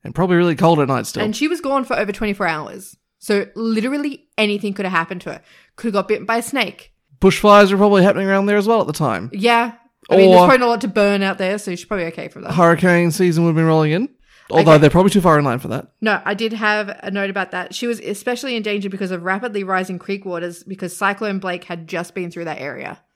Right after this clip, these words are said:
Speaker 1: Right, yeah. And it would have
Speaker 2: So
Speaker 1: all just flooded as well 'cause it would have been dry as a bone.
Speaker 2: Exactly. So, like,
Speaker 1: Fuck.
Speaker 2: literally anything could have happened to this girl. She's fucking three years old.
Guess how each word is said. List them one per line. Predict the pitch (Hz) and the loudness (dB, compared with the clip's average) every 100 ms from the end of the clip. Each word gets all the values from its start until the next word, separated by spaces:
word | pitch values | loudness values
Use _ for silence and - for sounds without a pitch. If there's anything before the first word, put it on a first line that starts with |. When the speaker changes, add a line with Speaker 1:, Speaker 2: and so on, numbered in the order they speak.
| _ | _
Speaker 1:
Right, | - - - - - | -12 -8 -8 -10 -10
yeah. | 71 | -8
And | 110 | -4
it | 143 | 2
would | 165 | 6
have | 156 | 6
Speaker 2:
So | 143 | 6
Speaker 1:
all | 135 | 4
just | 135 - | 2 -4
flooded | 165 147 135 | 0 0 0
as | 131 135 | 0 -2
well | 135 | -4
'cause | 135 | -4
it | |
would | 135 | -6
have | 131 | -6
been | 127 | -8
dry | 131 131 | -4 -4
as | 113 | -4
a | 123 | -4
bone. | 127 120 127 | -6 -6 -8
Speaker 2:
Exactly. | 208 190 190 180 196 185 180 | -8 -4 -4 -4 -8 -10 -12
So, | - 233 226 | -4 0 2
like, | 208 202 | 2 0
Speaker 1:
Fuck. | - - - | -2 -14 -14
Speaker 2:
literally | 233 220 214 302 285 - | -8 -4 -4 -4 -6 -6
anything | 202 196 226 | -4 -4 -4
could | 185 | -6
have | 185 | -4
happened | 160 175 | -6 -8
to | 170 | -8
this | 175 | -8
girl. | 175 156 | -8 -10
She's | - 196 | -8 -6
fucking | 226 208 175 - | -6 -4 -8 -6
three | 196 190 | -4 -2
years | 175 165 | -4 -6
old. | - - 180 | -12 -14 -18